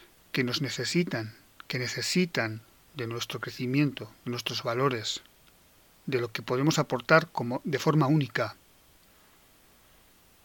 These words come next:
Somos complementarios, pero diferentes.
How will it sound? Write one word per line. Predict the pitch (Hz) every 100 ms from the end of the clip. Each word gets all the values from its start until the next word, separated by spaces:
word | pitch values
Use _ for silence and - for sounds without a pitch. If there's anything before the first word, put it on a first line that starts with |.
| _ _ _ _ _ _ - -
Somos | - 131 139
complementarios, | 139 120 110 117 113 113 131 117 107 -
pero | 127 117
diferentes. | 107 117 107 113 117 127 131 - 107 101 - -